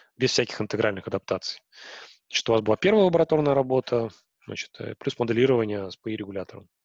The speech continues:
Да, значит, вторая лабораторная работа у вас, э, это система с, э, интегральной адаптацией, вернее, система, э, с управлением по методу акар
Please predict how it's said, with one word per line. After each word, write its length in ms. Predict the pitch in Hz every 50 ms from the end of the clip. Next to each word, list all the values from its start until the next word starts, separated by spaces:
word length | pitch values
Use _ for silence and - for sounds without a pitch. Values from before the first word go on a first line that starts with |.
| _ _ _ _ _ _ _ _ _ _ _ -
Да, 220 | 104 107 98 92
значит, 200 | 87 82 - -
вторая 320 | - 135 131 127 117 107
лабораторная 520 | 101 101 95 101 101 - 104 101 101 104 104
работа 340 | 107 104 101 98 - - -
у 100 | 98 95
вас, 340 | 98 95 92 - - - - _ _ _ _ - - - _ _ _ _ _ _ _ _ _ _ -
э, 420 | - - 95 95 95 92 92 95 - _ _ _ _ _ _ _ _ _
это 460 | - 113 107 - - 104 101 98 110 - _ _ _ _ -
система 540 | - - 123 - - - 123 107 104 101
с, 240 | - - - - - -
э, 400 | 104 104 101 101 101 101 101 - -
интегральной 560 | - 110 101 - 101 113 110 107 104 98 95
адаптацией, 640 | 92 95 101 - - 151 - - - - - - 85 - _ _ _ _ _ _ _ _ -
вернее, 260 | 120 110 123 120 110
система, 440 | - - - - 143 127 120 110 - _ _ - - - - - - - - - _ _ _ _
э, 120 | - 104 101
с 80 | - -
управлением 400 | - - 127 127 120 113 110 101
по 60 | 113
методу 300 | 110 113 107 - 110 113
акар 380 | 110 - - 180 220 233 220 -